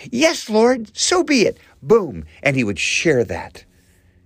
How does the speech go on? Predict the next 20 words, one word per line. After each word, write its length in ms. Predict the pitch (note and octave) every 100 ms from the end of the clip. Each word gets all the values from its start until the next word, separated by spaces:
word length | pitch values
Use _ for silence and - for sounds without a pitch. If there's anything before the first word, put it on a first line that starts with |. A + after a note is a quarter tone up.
| _ _ _
in 100 | A2
his 220 | F#2+ E2+
environment. 640 | F2+ E2 D#2 D2 D#2 - _ _ _ _ _ _ _ _ _ _ _
All 420 | - C#3+ D#3 D#3
day 200 | C#3+ C3+
long, 460 | C3 G#2 F#2+ F#2 G2+ _ _ _ _ _ _
Jesus 680 | - A#2+ A2 F#2 D#2+ - -
stayed 680 | - - - A#2+ G2 E2+ E2 _ _ -
praying 600 | - A2+ G2+ E2+ F2 E2+ _ _ -
in 400 | A2 F2 E2 E2+ _ _ _
his 580 | - F#2+ E2 D#2 - -
Spirit. 720 | - - G2+ F2+ E2 - - _ _ _ - -
This 180 | E4 -
is 140 | G4+
how 180 | - D#3+
he 140 | F#2 G2
spent 300 | - F#2+ -
time 240 | G2 E2+
with 180 | D#2+ -
God. 280 | F2 -